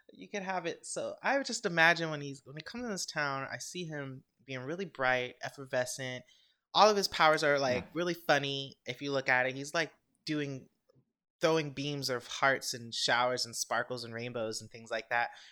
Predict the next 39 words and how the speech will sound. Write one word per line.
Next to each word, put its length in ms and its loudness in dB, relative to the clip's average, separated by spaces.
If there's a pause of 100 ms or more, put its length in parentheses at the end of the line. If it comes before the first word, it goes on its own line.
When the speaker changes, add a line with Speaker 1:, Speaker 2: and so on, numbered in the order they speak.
(100)
Speaker 1:
But 80 -2
really, 220 2
that's 200 4
a 60 -4
cover 480 -2 (280)
<laughs> 340 0
because 540 6 (260)
that's 180 4
just 160 -2
the 140 6
way 340 10
Speaker 2:
<laughs> 0 -
Speaker 1:
he's 220 -2
using 380 -2
them. 240 -4
But 100 0
he 160 -6
could 140 -8 (100)
really, 400 -4
he 140 -16
could 140 -8
really 280 0
open 300 -2
up 140 -2
and 100 -12
use 160 -10
them 120 -14
in 60 -12
a 160 -12
bunch 260 -2
of 180 -12
really 260 -6
dramatic 580 -2
ways. 240 -8
But 100 -18
he 80 -12
chooses 400 -8
to 80 -10
be 160 -16